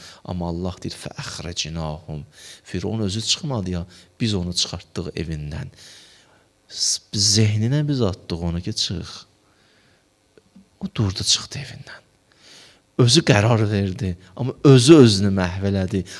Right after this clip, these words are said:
Amma fövqündə məsələnin Allah dayanırdı. Çıxdı və özünü apardı uçuruma, özünü batırdı və boğdu o Nil çayında. Bəli. Bəşər nəticə çıxartmalıdır.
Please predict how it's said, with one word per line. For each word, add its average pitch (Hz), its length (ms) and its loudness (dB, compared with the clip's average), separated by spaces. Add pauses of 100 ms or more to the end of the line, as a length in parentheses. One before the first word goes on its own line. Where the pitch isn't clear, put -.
(100)
Amma 139 140 6
fövqündə 131 800 2
məsələnin 123 480 -2
Allah 98 380 -4 (100)
dayanırdı. 90 600 -6 (300)
Çıxdı - 500 2 (320)
və 143 100 0 (180)
özünü 120 400 4
apardı 92 420 -4
uçuruma, 90 560 -6 (300)
özünü 110 400 -2
batırdı 98 440 -4
və 110 160 -6 (120)
boğdu 104 480 -4 (240)
o 95 80 -8
Nil 90 160 -8
çayında. - 640 -10 (460)
Bəli. - 300 -16 (1800)
Bəşər 107 240 0
nəticə 98 320 -4
çıxartmalıdır. 78 680 -8